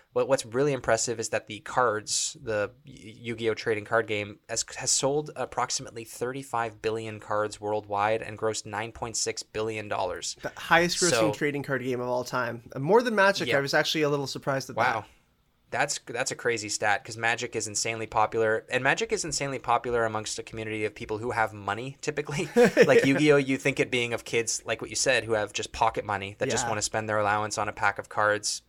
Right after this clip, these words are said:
Speaker 1: every few weeks or whatever. But yeah, I ju-, I, like you, I have very vivid memories of discovering Yu-Gi-Oh!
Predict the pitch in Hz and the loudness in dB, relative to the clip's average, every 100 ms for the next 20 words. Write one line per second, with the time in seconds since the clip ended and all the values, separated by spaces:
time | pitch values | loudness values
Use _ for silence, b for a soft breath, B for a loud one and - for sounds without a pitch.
0 | - 110 104 98 107 104 107 104 107 92 | -8 -6 -6 -8 -8 -6 -6 -4 -4 -4
1 | 101 113 107 B B B B B B 127 | -4 -4 -6 B B B B B B 2
2 | 139 127 117 127 123 120 127 120 120 117 | 4 6 6 4 2 -2 0 2 4 2
3 | - 123 117 107 113 113 113 104 - _ | 0 -2 0 4 4 4 2 2 -8 _
4 | 120 113 117 113 113 113 113 107 107 107 | -6 4 6 6 4 2 0 -2 -2 -4
5 | 104 - 104 104 104 107 - 113 110 107 | -4 -4 -2 0 -2 -2 0 0 -2 -6
6 | 107 107 110 107 | -6 -2 0 2